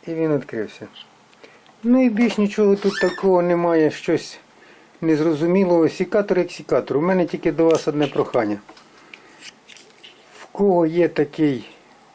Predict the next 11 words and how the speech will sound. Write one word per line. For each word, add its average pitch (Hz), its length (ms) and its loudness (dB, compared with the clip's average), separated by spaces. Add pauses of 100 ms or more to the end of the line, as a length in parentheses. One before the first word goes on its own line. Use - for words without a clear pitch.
(220)
секатор 175 640 -2 (760)
і 139 100 -2
може 156 360 2
написати 151 680 0
відгук, 120 540 -6
як 160 260 0
він 160 140 0
себе 131 300 -2
показав 131 760 0
у 123 160 -4
роботі. 117 600 -2